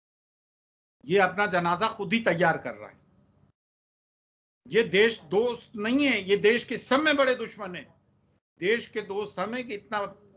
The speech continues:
जुल्म होने पे हम बर्दाश्त कर रहे हैं सिर्फ इस मिट्टी की खातिर, अपने मादर वतन के खातिर। लेकिन जी, चींटी को भी अगर दबाओगे तो वो काट खाती है। तो ये तो वो ईमान वाली कौम है।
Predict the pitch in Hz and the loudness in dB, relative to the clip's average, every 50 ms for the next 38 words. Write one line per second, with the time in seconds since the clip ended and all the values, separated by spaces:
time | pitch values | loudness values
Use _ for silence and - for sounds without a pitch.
0 | _ _ _ - 127 147 247 277 285 262 202 208 220 226 226 220 220 214 202 180 | _ _ _ -14 -4 0 2 4 4 4 4 2 0 -2 -2 -2 -2 -4 -2 -4
1 | 170 165 147 180 196 208 - - 190 175 208 240 233 - - 320 294 208 202 175 | -6 -2 0 0 0 0 0 -4 -6 -6 -6 -6 -8 -10 -16 -20 -20 -20 -20 -18
2 | 165 160 160 160 160 - 233 226 220 196 170 156 147 139 - 135 120 - - - | -14 -12 -12 -12 -10 -8 -8 -8 -8 -8 -10 -8 -10 -10 -10 -14 -18 -20 -20 -20
3 | _ _ - - 156 180 190 180 175 170 180 185 190 185 196 170 165 165 - 240 | _ _ -12 -12 -8 -6 -4 -2 0 0 2 2 2 0 0 -4 -2 -2 0 -2
4 | 247 220 202 147 127 143 143 - 135 123 - _ _ _ _ _ _ _ _ _ | 0 0 -2 -4 -4 -6 -8 -8 -12 -18 -20 _ _ _ _ _ _ _ _ _
5 | _ _ _ _ - 131 156 165 - 202 196 185 170 226 240 233 - - 196 190 | _ _ _ _ -10 -8 -8 -6 -4 -4 -4 -4 -4 -4 -6 -6 -6 -8 -8 -8
6 | 175 - 196 190 - 202 196 190 202 190 190 185 180 180 175 170 - 151 139 147 | -8 -10 -12 -8 -6 -6 -4 -4 -2 0 0 2 2 2 -2 -2 -2 -4 0 0
7 | 147 156 165 160 208 220 214 208 202 190 180 - 160 165 165 - - 160 139 - | 0 0 0 0 -4 -4 -4 -4 -6 -6 -2 0 0 0 0 0 -4 -4 -4 -4
8 | 196 202 214 196 160 139 - _ _ _ _ _ _ _ _ _ _ _ _ _ | -8 -10 -8 -10 -10 -10 -12 _ _ _ _ _ _ _ _ _ _ _ _ _
9 | _ - 139 147 160 160 160 190 190 196 202 185 170 165 165 165 180 180 175 175 | _ -8 -6 -4 -4 -2 -2 -2 0 0 0 0 0 0 2 0 0 2 2 0
10 | 175 170 180 180 165 - 160 165 170 156 151 180 220 180 156 - _ | 0 0 -2 -4 -4 -4 -4 -4 -2 -2 -2 -2 -2 -2 -6 -10 _